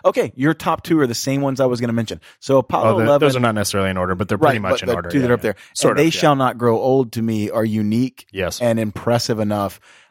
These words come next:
Speaker 1: I don't know how it's possible that they would not be
Speaker 2: <laughs> Exactly.
Speaker 1: n-, nominated
Speaker 2: Exactly.
Speaker 1: for Best Documentary.
Speaker 2: Exactly.
Speaker 1: These other five can't be,
Speaker 2: Better.
Speaker 1: like, objectively better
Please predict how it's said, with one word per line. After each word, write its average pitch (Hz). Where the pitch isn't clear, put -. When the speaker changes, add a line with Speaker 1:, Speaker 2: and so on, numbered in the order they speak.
Speaker 1:
I 170
don't 196
know 139
how 117
it's -
possible 95
that 110
they 110
would 101
not 98
be 92
Speaker 2:
<laughs> 170
Exactly. 139
Speaker 1:
n-, 135
nominated 143
Speaker 2:
Exactly. 220
Speaker 1:
for 120
Best 117
Documentary. 123
Speaker 2:
Exactly. 139
Speaker 1:
These 180
other 202
five 143
can't 156
be, 110
Speaker 2:
Better. 110
Speaker 1:
like, 95
objectively 113
better 104